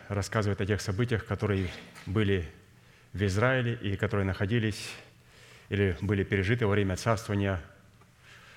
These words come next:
благочестивого царя, царя Ассы. Однажды Господь через пророка Азарию встретился с царем Ассой и сказал: «Господь будет с вами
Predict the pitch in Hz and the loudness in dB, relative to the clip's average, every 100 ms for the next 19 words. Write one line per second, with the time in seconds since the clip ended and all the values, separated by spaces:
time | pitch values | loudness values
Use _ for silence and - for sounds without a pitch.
0 | - - 123 143 - - 113 98 - 101 | -14 -2 2 2 0 0 2 2 0 0
1 | 104 101 - - 95 95 87 - - - | 2 0 -2 -2 2 2 0 -4 -20 -20
2 | - - 101 - - 82 76 - - - | -6 0 0 0 -8 -8 -12 -20 -20 -20
3 | - - - - - - - - - - | -20 -20 -20 -20 -20 -20 -20 -20 -20 -10
4 | - 104 113 107 104 - 107 - - - | -4 0 2 2 2 2 0 0 -12 -18
5 | - - - - - - 101 90 - 107 | -20 -20 -20 -20 -6 0 2 0 -2 0
6 | 104 98 95 92 101 98 - 104 98 90 | 2 2 0 2 2 0 0 -2 -2 -2
7 | 92 85 104 98 92 - 113 110 - - | -4 -4 -2 0 -2 -2 -2 -2 -6 -12
8 | - 107 107 104 104 95 - 101 101 101 | -4 -2 -2 -2 -4 -4 -2 0 2 2
9 | 92 85 - 107 90 95 90 - 117 117 | 2 -4 0 0 2 0 -2 0 0 0
10 | 104 | -4